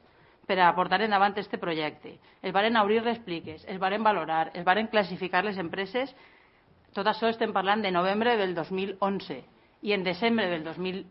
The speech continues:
onze, quan va canviar el govern i va entrar el Partit Popular a governar en el senyor Mariano Rajoy, al seu cap ja no se va tornar a saber res d'este projecte. Nosaltres, des del Partit, eh, Socialista i des del P S P B, no hem parat d'insistir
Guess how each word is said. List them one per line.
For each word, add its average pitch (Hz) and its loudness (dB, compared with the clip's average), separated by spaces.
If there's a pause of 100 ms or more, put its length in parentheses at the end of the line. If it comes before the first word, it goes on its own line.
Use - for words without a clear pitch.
onze, 233 4
quan 143 -2
va 147 -2
canviar 160 0
el 160 -2
govern 196 0
i 170 -12
va 151 -6
entrar 165 -4
el 160 -6
Partit 151 -6
Popular 160 -2
a 156 -2
governar 165 -4
en 147 -10
el 143 -12
senyor 156 -8
Mariano 151 -2
Rajoy, 160 -2 (300)
al 185 0
seu 208 0
cap 196 2
ja 180 -6
no 165 -6
se 170 -8
va 165 -4 (100)
tornar 165 -2 (300)
a 190 4
saber 175 2
res 175 -2 (340)
d'este 170 -2
projecte. 151 -4 (640)
Nosaltres, 185 0
des 202 0
del 175 -4
Partit, 175 -6
eh, 190 -4
Socialista 175 -6
i 175 -4
des 170 -8
del 151 -8
P 160 -8
S 185 -6
P 180 -4
B, 196 -4
no 175 -4
hem 156 -8
parat 170 -2
d'insistir 180 -10